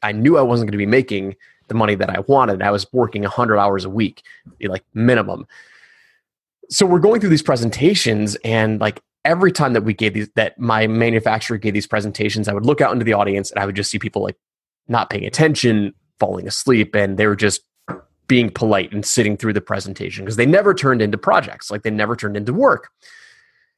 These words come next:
And so I identified, like, that's clearly the issue that we have. Like, how can I improve this?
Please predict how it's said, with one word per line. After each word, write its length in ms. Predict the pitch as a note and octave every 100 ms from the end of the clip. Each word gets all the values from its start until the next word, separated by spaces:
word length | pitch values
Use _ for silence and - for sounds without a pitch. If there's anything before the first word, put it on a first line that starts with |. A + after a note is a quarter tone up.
| -
And 100 | C3
so 140 | F3
I 80 | C#3
identified, 480 | C#3+ D3+ E3 C#3 A2+
like, 160 | A2
that's 180 | C#3+ C#3+ -
clearly 600 | - - A3+ B3 G3 F3
the 160 | D3+ D#3
issue 380 | - C3 A#2+ A2+
that 220 | G2+ -
we 100 | F2+
have. 380 | - D3+ B2 G#2+
Like, 160 | A2 -
how 240 | B2+ C3
can 120 | A#2+
I 80 | A2+
improve 440 | A#2+ A#2 C#4+ G#3
this? 300 | A2+ - -